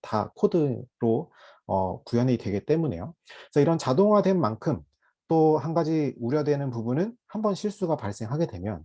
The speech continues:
그 확산 속도도 그만큼 더 빠르게 번질 수 있다라는 부분도 생길 것 같습니다. 그래서 이런 자동화에 좀 더 안전한 프로비저닝을 위한 거버넌스 워크플로우가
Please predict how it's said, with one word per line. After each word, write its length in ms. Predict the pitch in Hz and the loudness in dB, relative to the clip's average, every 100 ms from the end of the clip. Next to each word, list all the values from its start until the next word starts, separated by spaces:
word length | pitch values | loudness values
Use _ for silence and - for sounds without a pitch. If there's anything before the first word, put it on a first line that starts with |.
| _ | _
그 100 | - | -4
확산 380 | 135 196 185 170 | -2 -2 0 0
속도도 500 | 190 - 180 160 202 | -2 -2 0 2 2
그만큼 460 | 151 110 135 131 123 | 0 -2 -2 -4 -2
더 160 | 98 | -2
빠르게 420 | - 196 202 139 | 0 2 2 -2
번질 460 | - 107 110 120 120 | -2 -6 -4 -4 -4
수 160 | - 92 | -4 -8
있다라는 720 | - 107 92 90 104 101 104 - | -2 0 0 -2 -4 -4 -8 -8
부분도 420 | 92 104 90 180 | -6 -4 -2 -4
생길 320 | - 185 175 | -2 -2 -2
것 80 | - | -4
같습니다. 560 | - - 107 85 92 107 | -12 -10 -10 -10 -14 -6
그래서 220 | 107 110 - - - - | -6 -6 -12 -20 -8 0
이런 180 | 131 | 2
자동화에 720 | 135 110 107 147 135 139 180 202 _ _ | 2 0 0 2 2 0 -2 -6 _ _
좀 280 | - 120 131 | -4 -2 2
더 220 | 151 175 | 2 0
안전한 600 | - 98 104 143 160 139 | -2 -8 -4 -2 -2 -4
프로비저닝을 880 | - 175 160 147 151 143 139 131 107 | -2 -2 -2 -2 -2 -2 -4 -4 -4
위한 400 | 101 135 175 180 | -4 -4 -4 -4
거버넌스 560 | - 117 170 120 - | -4 -2 0 -2 -6
워크플로우가 920 | 90 87 - - - 127 107 110 160 | -8 -6 -6 -4 0 2 2 2 0